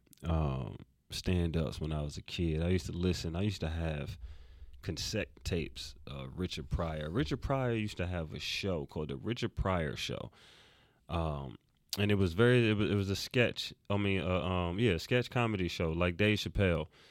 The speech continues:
Uh, and it wa-, this was the first, this was the original,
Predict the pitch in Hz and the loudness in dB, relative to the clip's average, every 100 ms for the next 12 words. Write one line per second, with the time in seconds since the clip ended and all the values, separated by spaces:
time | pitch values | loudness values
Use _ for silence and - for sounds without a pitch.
0 | - _ _ - 90 85 82 101 107 104 | -20 _ _ -4 0 0 2 2 2 2
1 | 123 - 113 95 - 123 92 - 92 98 | 2 2 0 0 -2 2 2 2 -2 -2
2 | 82 85 82 101 107 101 104 95 90 | -2 -2 -2 0 0 0 0 0 -2